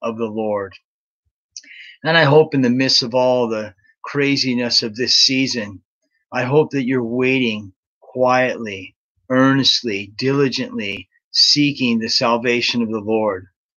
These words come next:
And so salvation, it's not just a one-time event. It's a continuous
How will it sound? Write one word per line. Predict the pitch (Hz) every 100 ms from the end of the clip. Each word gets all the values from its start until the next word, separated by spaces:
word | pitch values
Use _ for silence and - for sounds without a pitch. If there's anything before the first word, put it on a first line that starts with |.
| _ _ _
And | 120
so | - 147 -
salvation, | - 151 151 175 165 143 120 117 - _ -
it's | - - 135
not | 147 147
just | 143 143
a |
one-time | 127 117 131 131 135 - 123 123 110 104 104 _ -
event. | 123 113 120 113
It's | - 117
a | 135
continuous | - 120 117 - 143 147 147 151 151 151 - -